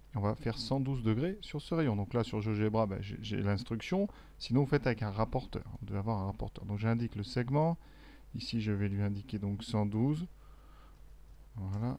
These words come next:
Après, je peux tourner dans les deux sens. Là, je vais laisser anti-horaire. Et vous voyez, on a tourné donc de cent douze degrés. Donc après, j'ai juste à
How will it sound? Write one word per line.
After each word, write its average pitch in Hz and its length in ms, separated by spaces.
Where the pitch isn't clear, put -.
Après, 113 240
je - 80
peux - 120
tourner 98 200
dans 95 120
les 95 60
deux 95 120
sens. 117 300
Là, 95 60
je 92 120
vais 92 80
laisser 92 360
anti-horaire. 107 600
Et - 0
vous 104 80
voyez, 113 160
on 113 100
a 101 80
tourné 104 380
donc 110 260
de 101 120
cent 113 200
douze 117 220
degrés. 101 300
Donc 92 200
après, 104 260
j'ai 98 140
juste 110 320
à 98 120